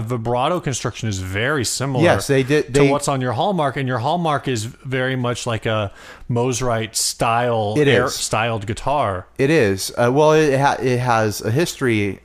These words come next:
Speaker 2: It was, Hallmark was founded by, uh, some people from Mosrite,
Speaker 1: Yeah.
Speaker 2: basically. But the, the way you know it's not real, well, was first it's strapped to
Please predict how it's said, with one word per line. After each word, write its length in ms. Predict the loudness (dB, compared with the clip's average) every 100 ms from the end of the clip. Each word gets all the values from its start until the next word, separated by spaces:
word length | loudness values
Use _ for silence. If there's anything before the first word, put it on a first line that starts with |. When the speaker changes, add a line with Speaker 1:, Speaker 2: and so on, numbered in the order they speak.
| -6
Speaker 2:
It 160 | -2 0
was, 180 | 0 -2 -4
Hallmark 480 | -2 0 2 0 0
was 340 | -2 -2 -8 -18 -10
founded 380 | -4 0 -2
by, 360 | 0 0 0 -2 -8 _
uh, 300 | -2 0 0 -4 -12 -20 -14
some 340 | -6 -4 -4
people 260 | -4 -8 -8
from 180 | -6 -4
Mosrite, 360 | -2 0 -2
Speaker 1:
Yeah. 60 | -2
Speaker 2:
basically. 380 | -6 -6 -6 -8 -10 -20 -20 -16 -2
But 360 | 2 4 2 -4 -20 -20 -20 -20 -20 -20 -20 _ -20 -20 _ -10
the, 260 | -2 0 -2
the 160 | -6 -2
way 180 | 0
you 140 | 2 2
know 140 | 2 0
it's 120 | -2
not 180 | -4 -2
real, 520 | -2 2 2 0 -2 -4
well, 220 | -2 -2
was 200 | -4 -6
first 320 | -2 -2 -2
it's 100 | -8
strapped 420 | -6 -2 -2 -4 -8
to 440 | -2 0 0 -4